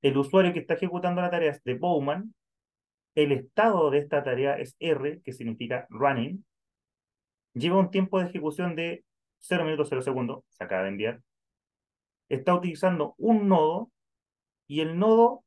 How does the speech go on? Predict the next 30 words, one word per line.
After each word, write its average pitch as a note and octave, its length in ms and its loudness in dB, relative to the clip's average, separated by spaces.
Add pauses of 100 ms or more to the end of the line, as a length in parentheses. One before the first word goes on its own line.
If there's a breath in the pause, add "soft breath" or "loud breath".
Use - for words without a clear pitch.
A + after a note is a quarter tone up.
(100)
es F3 240 -6
el E3+ 160 -6
C D#3+ 260 -2
N F3 220 -4
cero D3 260 0
cuarenta B2+ 320 0
y F2+ 60 -4
dos. - 260 -12 (1800)
Este F3+ 280 -2
comando F#3+ 640 2 (180)
va C3 80 -4
a B2+ 40 -10
ser D3 340 0 (200)
su C3+ 160 -6
comando B2 840 0 (140)
de B2+ 160 0
más C#3+ 480 -4
utilización C3+ 600 -4
dentro B2+ 300 -2
del A#2 100 0
clúster. - 320 -12 (1800)
Otra G#3 280 6
manera G#3 340 4
de E3 120 6
ver E3 140 2
el F#3 100 -2
estado E3 360 0
de D#3+ 60 2
las D3+ 160 -4
tareas F#3+ 360 -2